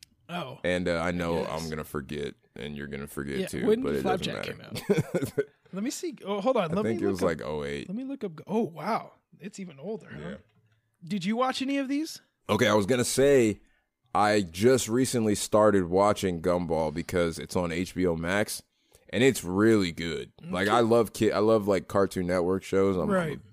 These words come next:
Speaker 2: big Cartoon Network fan. Uh, I've, of course, Flapjack was my shit back in the day. I
Speaker 1: Oh,
Speaker 2: didn't watch
Speaker 1: really?
Speaker 2: it while it was, like, out, while, when it came out, but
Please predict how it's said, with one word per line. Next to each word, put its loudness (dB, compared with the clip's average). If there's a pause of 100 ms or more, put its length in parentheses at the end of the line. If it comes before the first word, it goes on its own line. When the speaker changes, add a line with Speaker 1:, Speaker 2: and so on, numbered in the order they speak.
(160)
Speaker 2:
big 6
Cartoon 0
Network -4
fan. -8
Uh, -4
I've, -2
of -14
course, 0
Flapjack 0
was -4
my -6
shit -2 (280)
back -6
in -6
the -6
day. -4 (220)
I 0
Speaker 1:
Oh, 4
Speaker 2:
didn't 4
watch 2
Speaker 1:
really? 2
Speaker 2:
it -2
while 2
it 2
was, -4
like, -4 (420)
out, 0
while, -2
when -2
it -8
came -6
out, 0
but -2